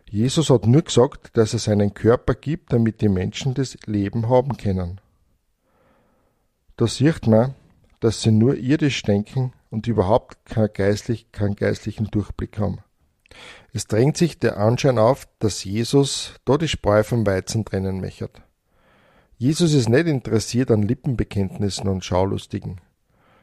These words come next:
Ihm geht's nicht um Anerkennung. Ihm geht's einzig und alleine um echten, tiefgehenden Glauben, der das ganze Leben umfasst.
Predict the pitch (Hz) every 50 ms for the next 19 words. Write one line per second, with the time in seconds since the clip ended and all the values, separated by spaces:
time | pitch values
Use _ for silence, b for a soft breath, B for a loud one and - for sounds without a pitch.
0 | _ _ _ - 120 139 156 156 - 131 113 - - 117 117 123 151 156 - -
1 | _ _ _ _ _ - 135 117 - - 113 117 131 135 131 - - 113 104 101
2 | 95 92 95 98 95 - _ _ _ _ _ _ _ _ _ _ _ _ _ _
3 | _ _ _ _ 120 127 147 151 - - _ _ _ _ _ _ - 117 104 -
4 | - - - _ _ _ _ _ _ - 110 120 147 147 - - 147 135 - 120
5 | 110 110 104 101 98 95 101 110 120 - - 117 110 107 - 107 113 120 117 -
6 | - _ 131 123 120 120 117 - _ _ - 123 131 127 - - - 107 101 98
7 | 90 101 101 98 - 98 95 - 50 - - 101 98 - _ _ _ _ b b
8 | b b b b b - 110 107 110 - - - 117 143 170 - - 147 123 113
9 | 123 139 156 147 123 110 107 - - 95 95 - - - - -